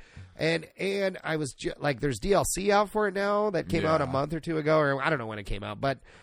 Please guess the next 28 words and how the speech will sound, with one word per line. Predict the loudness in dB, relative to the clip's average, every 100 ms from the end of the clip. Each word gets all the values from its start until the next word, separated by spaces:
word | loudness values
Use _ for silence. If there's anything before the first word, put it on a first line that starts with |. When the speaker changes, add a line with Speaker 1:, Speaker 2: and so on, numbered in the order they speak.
| -8
Speaker 1:
I | -6
need | -6
to | -2
get | -4 -2
that | -2 0 -2
'cause | -4 -6
there's, | -8
like, | -10 -14 -18 _ -8
other | -4 -4
stuff, | -4 -2 0 0 -2 -6
but | -6 -4
I | -4
feel | 0
like | 2 2
I |
should | -2 -8
beat | -8 -8 -6
the |
game | -4 -4 -4 -6
before | -8 -4 2 4
I | 6 6
get | 4 2
the | 2
Speaker 2:
<laughs> | 2
Speaker 1:
D |
L | 0 -4
C, | -6 -4 -4
but | -2 -4